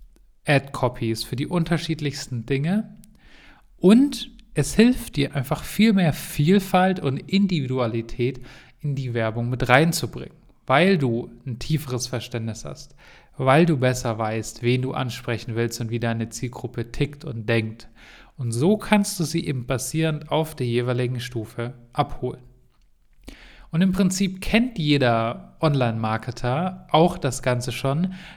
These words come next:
nur ein bisschen in einer anderen Verpackung. Und zwar die Full-Funnel-Strategie. Top of Funnel,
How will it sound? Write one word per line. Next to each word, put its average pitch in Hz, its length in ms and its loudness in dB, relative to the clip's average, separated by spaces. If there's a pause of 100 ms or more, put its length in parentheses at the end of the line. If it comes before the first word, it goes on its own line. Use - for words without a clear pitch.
nur 175 260 4
ein 180 140 2
bisschen 180 380 2
in 151 160 -2
einer 147 100 -4
anderen 131 380 -2
Verpackung. 127 880 -2
Und 117 180 -6
zwar 156 540 4 (320)
die 143 80 0
Full-Funnel-Strategie. 127 2000 2 (800)
Top 156 220 6
of 160 120 -2
Funnel, 127 580 0